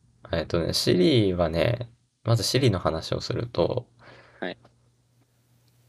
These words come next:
Speaker 1: うん、あの、Siriなんか、前聞いた話では、あえて、あの、Siriは高性能化してないらしいっていう。
Speaker 2: あえてですか？
Speaker 1: だから、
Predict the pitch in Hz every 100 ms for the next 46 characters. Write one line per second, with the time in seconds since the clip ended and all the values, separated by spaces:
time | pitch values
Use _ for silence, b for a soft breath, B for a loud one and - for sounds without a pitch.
0 | _ _ _ _ _ - - _ _ _
1 | _ _ 92 85 78 82 85 80 - 170
2 | 147 90 82 - - 127 185 180 - 170
3 | 165 156 160 - 147 117 95 98 - -
4 | 147 139 - 80 82 85 82 - - 82
5 | 76 - - 101 110 98 92 87 90 -
6 | 101 98 87 90 - - - - - _
7 | _ - - - - - 101 113 - -
8 | - - - _ - - - - - 78